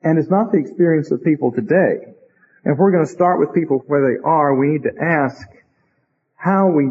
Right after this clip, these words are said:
do that. Okay? One answer to the question is, well, you take your unbeliever and you keep working with him until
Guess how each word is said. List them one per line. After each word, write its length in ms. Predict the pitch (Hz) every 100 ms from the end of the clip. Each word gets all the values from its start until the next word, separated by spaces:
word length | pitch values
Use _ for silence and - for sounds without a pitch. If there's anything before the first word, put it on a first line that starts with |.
| 127
do 200 | 180 147
that. 280 | 110 - - _ _ _ _ _ 113
Okay? 440 | 107 117 110 120 - _ _ _ _ _ _ _ _
One 440 | 113 113 170 214 160
answer 360 | 170 165 143
to 100 | 131
the 80 | 120
question 580 | - 147 135 - 107 110
is, 100 | 143
well, 340 | 147 185 196 -
you 120 | 123 -
take 220 | 202 208
your 220 | 151 143
unbeliever 720 | 196 139 123 120 120 160 170 - _ _
and 180 | 147 143
you 80 | 139
keep 220 | 196 196
working 480 | 156 185 214 156 135
with 160 | 135 160
him 140 | 156
until 960 | 151 151 - 269 285 170 104 - -